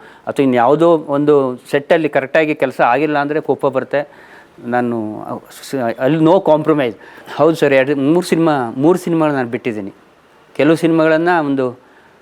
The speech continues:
ಐದು ದಿವಸ ಶೂಟಿಂಗ್ ಮಾಡಿದ್ದೆ. ಅದಾದ ನಂತರ ಆ ಸಿನಿಮಾನೇ ಬಿಟ್ಬಿಟ್ಟೆ ನಾನು. ಈಚೆ ಬಂದೆ ನಾನು,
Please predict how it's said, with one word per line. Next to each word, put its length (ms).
ಐದು 180
ದಿವಸ 180
ಶೂಟಿಂಗ್ 360
ಮಾಡಿದ್ದೆ. 300
ಅದಾದ 260
ನಂತರ 220
ಆ 60
ಸಿನಿಮಾನೇ 340
ಬಿಟ್ಬಿಟ್ಟೆ 360
ನಾನು. 140
ಈಚೆ 220
ಬಂದೆ 240
ನಾನು, 240